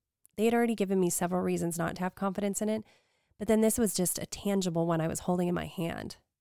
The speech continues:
It was like, they can't even get the right letter in the right envelope. How can I ever expect them to really take care of my situation?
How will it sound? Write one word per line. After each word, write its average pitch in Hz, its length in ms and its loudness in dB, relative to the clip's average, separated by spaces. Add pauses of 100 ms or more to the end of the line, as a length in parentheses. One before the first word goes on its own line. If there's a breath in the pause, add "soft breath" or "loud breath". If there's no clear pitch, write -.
(180)
It - 20 -12
was 190 80 -4
like, 190 140 0
they 190 100 -4
can't 220 240 0
even 214 200 2
get 190 160 -4
the 185 80 -2
right 170 260 -2
letter 175 180 0
in 170 80 -2
the 175 80 -2
right 165 260 0
envelope. 175 560 -4
How 196 280 -2
can - 180 -8
I - 120 -6
ever 175 200 -2
expect 180 380 -4
them 185 140 -4
to 170 80 -4
really 175 280 -2
take - 220 -6
care 175 220 -4
of 165 80 -6
my 180 80 -4
situation? - 680 -6